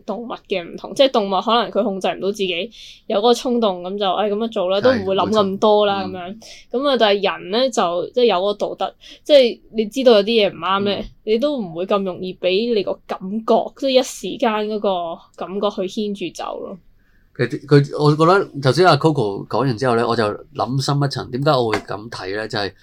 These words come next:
Speaker 2: 因為如果有個女學生，我又係阿 Sir 喎，咁，呃，然之後我又有啲鍾意佢啦，叫做，嘅話呢，我會，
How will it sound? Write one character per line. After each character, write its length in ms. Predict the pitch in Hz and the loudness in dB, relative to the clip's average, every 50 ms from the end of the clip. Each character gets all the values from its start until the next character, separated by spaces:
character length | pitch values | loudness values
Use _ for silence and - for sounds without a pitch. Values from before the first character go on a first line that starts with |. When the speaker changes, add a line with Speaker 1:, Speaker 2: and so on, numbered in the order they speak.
| _ _ _ _ _ | _ _ _ _ _
Speaker 2:
因 100 | - 196 | 4 6
為 180 | 185 165 139 113 | 8 8 6 4
如 60 | 104 | 2
果 120 | 107 131 151 | 2 4 4
有 140 | 160 139 | 4 4
個 420 | 117 120 113 110 110 107 104 - - _ - - | 2 2 0 0 0 -2 -4 -6 -10 _ -14 -8
女 200 | 107 101 104 113 | -4 -2 -2 0
學 120 | 113 104 | -2 -2
生， 260 | 98 - 120 117 117 - | 0 0 0 0 0 0
我 160 | - 110 113 107 | 2 2 4 4
又 80 | 101 | 4
係 80 | 98 98 | 2 2
阿 120 | 92 95 95 | 0 0 -2
Sir 240 | 92 - - 82 82 | -4 -6 -8 -10 -10
喎， 140 | 76 76 - _ _ _ _ _ - - - - - | -12 -12 -16 _ _ _ _ _ -20 -20 -20 -10 -6
咁， 460 | 110 98 120 131 147 170 180 165 - - - - | -6 -2 0 0 0 0 -2 -4 -8 -10 -18 -8
呃， 500 | - 135 110 101 98 95 95 92 - - - _ _ _ _ _ _ | -2 -2 0 0 0 -2 -2 -4 -6 -8 -10 _ _ _ _ _ _
然 200 | 127 110 107 104 | -6 -6 -6 -4
之 160 | - 170 185 | 2 4 6
後 380 | 165 147 120 110 107 98 - - _ | 6 6 6 4 2 0 -2 -6 _
我 160 | - 113 120 | 2 4 4
又 100 | 113 107 | 4 4
有 120 | 110 107 | 4 2
啲 160 | 113 143 139 139 | 2 2 2 2
鍾 120 | 151 131 | 2 0
意 120 | 123 110 | 0 -2
佢 160 | 110 107 98 98 | -2 -2 -2 -2
啦， 240 | 98 104 104 107 | 0 -2 -2 -4
叫 100 | - 104 98 | -6 -8 -8
做， 260 | 98 95 92 - - _ _ _ _ _ _ _ _ _ _ _ _ _ _ | -8 -8 -10 -12 -16 _ _ _ _ _ _ _ _ _ _ _ _ _ _
嘅 120 | - 143 127 | 2 4 4
話 220 | 117 107 101 110 | 6 6 6 6
呢， 220 | 127 143 147 139 - - _ | 4 4 2 0 -2 -10 _
我 200 | - 127 139 143 | 4 8 8 10
會， 140 | 151 151 151 | 10 8 8